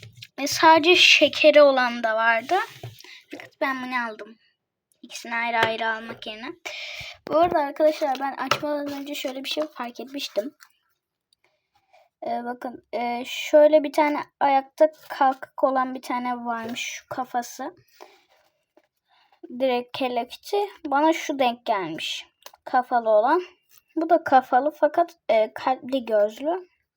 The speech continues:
Bir de burada işte nasıl yapılacağı anlatılıyor. Şuradan aç, tak. Sonra da şey yap. Çek al. Ben yırttığım için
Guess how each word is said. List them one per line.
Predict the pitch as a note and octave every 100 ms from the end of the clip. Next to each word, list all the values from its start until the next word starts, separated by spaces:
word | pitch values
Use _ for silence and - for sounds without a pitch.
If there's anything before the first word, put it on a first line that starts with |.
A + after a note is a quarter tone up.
| _ _ _ _ _ _ _ _ _ - - -
Bir | E4
de | D#4+ F4 - C#4
burada | C#4+ C#4+
işte | C#4+ - - C#4+
nasıl | C#4+ - D4
yapılacağı | C#4 C#4 C4 B3 B3+ B3+
anlatılıyor. | B3+ A#3 A3+ - A#3 A#3 A#3 C4 D#4 _ _ _ _ _ _ - _ _ _
Şuradan | - - A#3 A#3 -
aç, | A3+ A#3 - - -
tak. | A#3+ A#3 - - _ _ _ _ _ _
Sonra | C4 A#3+ A#3
da | A#3+
şey | B3 - -
yap. | - - - - - - - - - - - - _ _ _ - _ - - - - - - - - - _
Çek | - B3 - -
al. | B3 - _ - _ _ - - _ _ -
Ben |
yırttığım | C4 B3+ B3+ - - D4 D4
için | D4 - C#4+ E4